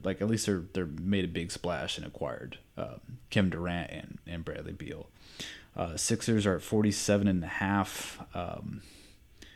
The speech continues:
I, I'm gonna go over. I think they could get to fifty. They need to figure out the James Harden situation, um, see what kind of assets they get back. Um, but, you know, Joel Embiid has to have a big year.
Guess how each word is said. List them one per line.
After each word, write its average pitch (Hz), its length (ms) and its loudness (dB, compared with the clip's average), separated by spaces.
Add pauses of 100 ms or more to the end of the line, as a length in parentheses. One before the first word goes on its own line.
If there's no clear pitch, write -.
(800)
I, 101 180 2 (240)
I'm 104 320 0
gonna 131 160 6
go 104 260 4
over. 107 420 2 (220)
I 101 60 -6
think 104 180 4
they 101 80 2
could 98 220 -4
get - 320 0
to 98 100 -4
fifty. 123 500 0 (840)
They 98 140 4
need 104 140 8
to 95 60 6
figure 98 360 6
out 95 180 4
the 87 240 0
James 92 320 2
Harden 90 220 0
situation, 85 840 -4 (120)
um, - 320 -8
see - 200 0
what 95 200 4
kind 87 200 -2
of 82 100 -6
assets 85 460 -2
they 85 140 -2
get 85 240 -6
back. 87 380 -2 (580)
Um, - 640 -4
but, 90 280 2 (120)
you 107 100 4
know, 92 160 4
Joel 104 340 8
Embiid 101 260 8
has 90 260 0
to 92 60 -2
have 87 160 -2
a 87 40 -4
big 82 220 -4
year. 78 300 -6